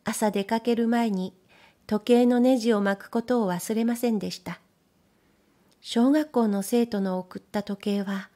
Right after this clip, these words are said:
いつも彼の体から離れなかったのであります。彼は前の下宿にいる時分、ある日のこと、ちょっとした弾みに時計を落として、机の角で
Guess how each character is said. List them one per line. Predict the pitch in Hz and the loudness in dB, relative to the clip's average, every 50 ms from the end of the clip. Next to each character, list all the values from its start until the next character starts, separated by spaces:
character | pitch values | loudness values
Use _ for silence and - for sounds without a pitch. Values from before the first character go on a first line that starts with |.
| _ _ _ _ _ _ _ _ _ - | _ _ _ _ _ _ _ _ _ -8
い | 240 269 | -8 -8
つ | - - 294 | -6 -2 0
も | 247 220 196 196 | 0 2 0 0
彼 | 196 226 226 220 214 196 | 0 0 0 0 0 0
の | 185 185 | -2 -2
体 | 175 190 185 196 196 196 208 202 | -4 -4 -2 -2 -2 -2 -2 -2
か | - 208 | -2 -2
ら | 208 214 | -2 -2
離 | 202 214 208 214 233 254 | -2 -2 -2 -2 0 0
れ | 277 269 | 0 0
な | 269 247 | 0 -2
か | - 190 | -4 -8
っ | 190 - | -8 -6
た | - 180 | -6 -4
の | 180 180 180 | -4 -4 -4
で | 175 180 170 | -4 -4 -4
あ | 170 175 | -4 -4
り | 175 170 | -4 -6
ま | 180 175 | -6 -6
す。 | 170 - - - _ _ _ _ _ _ _ _ _ _ _ _ _ _ _ _ _ _ _ _ _ _ _ _ _ _ _ _ _ _ _ _ _ _ - | -8 -12 -16 -18 _ _ _ _ _ _ _ _ _ _ _ _ _ _ _ _ _ _ _ _ _ _ _ _ _ _ _ _ _ _ _ _ _ _ -8
彼 | - 233 233 220 202 | -4 -2 0 0 0
は | 180 180 180 185 - _ _ _ _ _ - | 0 -2 -2 -4 -8 _ _ _ _ _ 0
前 | 233 247 262 262 254 | 2 2 4 4 4
の | 233 208 190 | 2 2 0
下 | 175 196 196 | -2 -4 -6
宿 | - - - - 226 226 | -6 -6 -6 -2 -2 0
に | 233 226 220 220 | 2 2 0 0
い | 220 | 0
る | 214 226 | -2 -2
時 | 214 214 220 | -2 -2 -4
分、 | 214 - 196 190 185 - _ _ _ _ _ _ _ _ _ _ _ _ _ - | -2 -4 -4 -6 -6 -10 _ _ _ _ _ _ _ _ _ _ _ _ _ -8
あ | - 294 | -4 -2
る | 294 277 | -2 -2
日 | 277 262 | 0 0
の | 240 220 208 | 0 0 0
こ | - 202 202 | -2 -6 -6
と、 | - 214 202 208 _ _ _ _ _ _ _ _ _ _ _ _ | -4 -6 -6 -6 _ _ _ _ _ _ _ _ _ _ _ _
ち | - - | -8 -8
ょ | 294 | -8
っ | 302 | -6
と | - - 302 | -4 -4 -4
し | - - | -2 -2
た | - 226 202 | -2 -2 0
弾 | 196 208 190 - 208 214 | 0 -2 -2 -2 -2 -2
み | 214 208 | 0 -2
に | 208 208 214 - _ _ _ - | -2 -4 -6 -8 _ _ _ -6
時 | - 202 - | -6 -4 -2
計 | - 240 247 262 262 | 2 4 4 4 6
を | 254 247 | 4 2
落 | 247 247 | 0 0
と | - 262 | -4 -6
し | 254 - - - | -6 -6 -8 -6
て、 | - 202 196 196 _ _ _ _ _ _ _ _ _ _ | -6 -6 -6 -8 _ _ _ _ _ _ _ _ _ _
机 | - - - - 269 277 277 285 | -14 -14 -8 -2 2 2 4 4
の | 277 277 285 277 | 4 4 2 0
角 | - 277 277 269 254 233 | 0 -2 0 0 0 0
で | 190 196 196 - - | 0 -2 -4 -6 -10